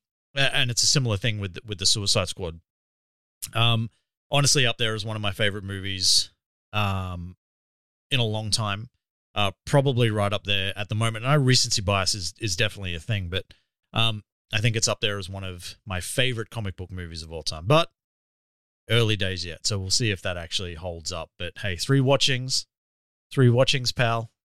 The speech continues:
I'm going back for a fourth. Uh, <laughs> so there you go. That is it. Uh, let us know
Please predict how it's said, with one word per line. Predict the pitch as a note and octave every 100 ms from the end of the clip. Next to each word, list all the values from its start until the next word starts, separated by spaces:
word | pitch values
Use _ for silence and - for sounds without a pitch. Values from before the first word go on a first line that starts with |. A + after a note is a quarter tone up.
| _ G2
I'm |
going | G2 A#2 A#2+
back | A#2
for | - A#2+
a |
fourth. | - B2 A2+ G2+ - _ _ _ _ _ _
Uh, | A2 A#2 A#2+ B2
<laughs> | - - G3+ - -
so | - - D3
there | B2+ C3+ B2
you | C3+
go. | A2+ A#2+ A2 G2+ _ _ _ -
That | A#2 A#2
is | G#2+
it. | A#2 -
Uh, | A2+ A2 A2
let | B2 D3
us | B2+ -
know | B2 G2+